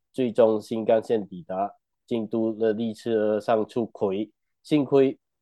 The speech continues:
幸运的四人，长老木村、Lemon 及 Ladybug，呃，安然无恙而活着。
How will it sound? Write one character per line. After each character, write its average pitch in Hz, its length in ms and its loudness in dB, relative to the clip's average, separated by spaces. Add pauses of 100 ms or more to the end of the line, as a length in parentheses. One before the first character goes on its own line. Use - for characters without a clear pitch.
(200)
幸 143 420 -2
运 135 140 2
的 131 100 6
四 123 240 -2
人， 107 260 0
长 104 200 -2
老 113 100 2
木 107 180 -2
村、 104 300 -4 (160)
Lemon 107 320 0
及 98 220 -6
Ladybug， 110 500 2 (400)
呃， 95 220 -12
安 113 180 0
然 104 180 2
无 95 200 -6
恙 104 340 0
而 90 100 -8
活 87 280 -10
着。 - 260 0